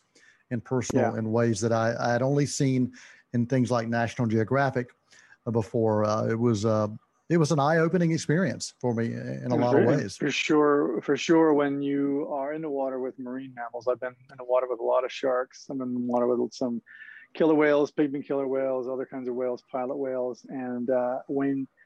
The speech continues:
Speaker 2: when you're that close to them and you see them looking at you, or what you appear to think is that them
Speaker 1: <laughs>
Speaker 2: looking at you,
Speaker 1: Yeah.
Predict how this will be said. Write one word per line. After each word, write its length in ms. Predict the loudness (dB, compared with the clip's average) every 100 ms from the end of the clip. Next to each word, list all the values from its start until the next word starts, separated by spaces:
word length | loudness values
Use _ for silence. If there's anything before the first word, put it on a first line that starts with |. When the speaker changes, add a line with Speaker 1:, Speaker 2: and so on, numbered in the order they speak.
| _ _ -4
Speaker 2:
when 160 | 0 2
you're 140 | 2
that 320 | 2 0 0
close 300 | -2 -4 -2
to 140 | -4 -4
them 240 | -4 -4
and 180 | -6 -6
you 80 | -8
see 600 | -10 -4 -2 0 -2 -4 -8 _ _ -10
them 380 | -4 -2 -2
looking 300 | -4 -4 -4
at 80 | -4
you, 420 | -2 0 0 -4 -8 _
or 140 | -8 -6
what 160 | -6
you 140 | -4 -6
appear 300 | -4 -2 -2
to 60 | -2
think 260 | 0 0
is 100 | 2
that 200 | -2 -2
them 240 | -6 -6 -6
Speaker 1:
<laughs> 0 |
Speaker 2:
looking 260 | -8 -6 -6
at 100 | -4
you, 260 | -4 -4 -8 _ _
Speaker 1:
Yeah. 120 | -2